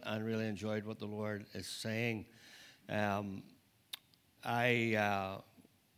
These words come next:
yeah, okay. Let's pray. Let's pray and ask the Lord just to bless his word. Father, we thank you for your word. We thank you for the power and the truth and the depth of it. We thank you that you speak to us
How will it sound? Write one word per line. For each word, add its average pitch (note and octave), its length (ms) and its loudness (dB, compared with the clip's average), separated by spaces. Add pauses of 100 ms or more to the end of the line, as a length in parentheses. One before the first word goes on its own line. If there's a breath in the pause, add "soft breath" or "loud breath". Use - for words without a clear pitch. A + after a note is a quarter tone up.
(220)
yeah, A2+ 140 0 (260)
okay. A2 240 -2 (760 loud breath)
Let's D#3 140 8
pray. B2 340 8 (100)
Let's A#2+ 160 0
pray A#2 200 4
and G#2+ 100 0
ask G#2+ 220 -2
the A2+ 40 -4
Lord G#2 220 0
just G2+ 160 -6
to G#2 80 -6
bless G2 260 -2
his G2+ 160 -6
word. G2+ 220 -2
Father, D3+ 320 10
we C3+ 240 8
thank D3+ 320 10
you C#3+ 80 6
for C3+ 120 0
your B2 140 4
word. D3 420 8
We C3 160 6
thank D3 300 8
you C3 80 4
for A#2 140 -2
the G#2+ 100 -4
power D3 600 10 (360 loud breath)
and B2 160 2
the A2+ 40 2
truth D3 420 6
and B2 100 2
the A#2+ 60 2
depth C#3+ 400 8
of C#3+ 100 4
it. C3+ 160 2
We B2+ 120 2
thank C3+ 280 4
you C3 100 4
that A#2 120 -2
you A#2 80 2
speak - 640 -2
to A#2+ 180 0
us A#2 180 -6